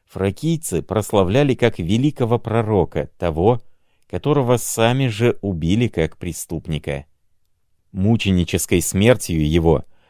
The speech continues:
они были обращены к той религии, с которой враждовали, пока он был жив. Так проникал дух Орфея,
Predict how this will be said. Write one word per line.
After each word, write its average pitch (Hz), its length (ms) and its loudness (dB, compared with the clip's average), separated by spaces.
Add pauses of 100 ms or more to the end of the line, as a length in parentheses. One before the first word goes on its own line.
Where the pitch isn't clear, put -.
(180)
они 110 220 2
были 117 220 4
обращены 107 760 2
к - 80 -14
той 127 260 6
религии, 98 720 2 (280)
с - 100 -14
которой 120 420 2
враждовали, 87 720 4
пока 80 420 0
он 87 220 2
был 82 220 2
жив. 78 400 -4 (720)
Так 92 360 -2
проникал 80 580 2
дух 92 320 -2
Орфея, 87 680 2